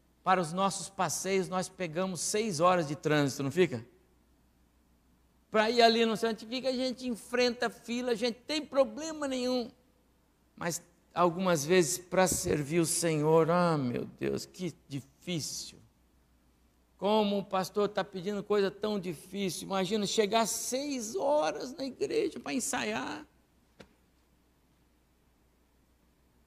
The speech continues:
Amados, nós somos um projeto de Deus para refletir a glória dele. Que jeito nós vamos refletir a glória dele?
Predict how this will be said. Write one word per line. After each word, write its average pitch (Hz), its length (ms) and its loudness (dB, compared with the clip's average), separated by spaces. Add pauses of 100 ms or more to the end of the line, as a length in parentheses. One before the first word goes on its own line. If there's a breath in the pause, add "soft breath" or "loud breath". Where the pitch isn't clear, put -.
(1600)
Amados, 151 440 0
nós 160 200 0
somos 175 380 -6
um 156 80 -4
projeto 139 560 0
de 127 100 -6
Deus 156 240 2
para 170 140 -8
refletir 185 540 -4
a 190 40 0
glória 190 360 0
dele. 175 320 2
Que - 120 -8
jeito 220 280 -2
nós 208 160 -4
vamos 208 160 -6
refletir 202 420 -4
a 214 80 2
glória 208 320 2
dele? 214 420 -2